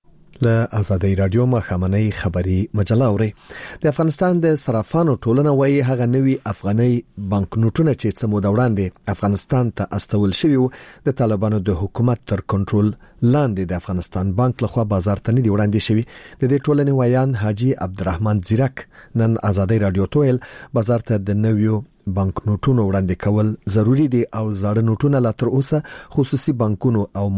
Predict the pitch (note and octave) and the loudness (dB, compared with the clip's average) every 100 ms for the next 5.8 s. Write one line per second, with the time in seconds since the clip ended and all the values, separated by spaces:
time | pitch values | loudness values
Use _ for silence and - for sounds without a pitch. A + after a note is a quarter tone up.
0 | G2 - - G#2+ - G#2 G2 F#2 F#2+ F#2 | -2 -2 -2 -2 -2 0 2 2 0 0
1 | G2 G2 A2 - - - E3+ A#2 G#2 A2 | 0 2 0 -2 -6 -2 0 0 0 -2
2 | - _ - _ _ - - A#2 B2 A#2 | -8 _ -20 _ _ -8 -2 2 2 2
3 | B2 A2 - G2+ A#2+ A#2 G#2+ - A2+ C#3 | 0 0 -2 2 2 0 -4 -2 0 0
4 | C3+ C3+ C3+ C3 B2 B2 D3+ D3+ D3 C#3+ | 2 2 0 -2 0 0 2 2 0 -2
5 | - - - G#2+ G2+ G2 G2+ A2 | -8 -20 -4 -2 0 0 2 2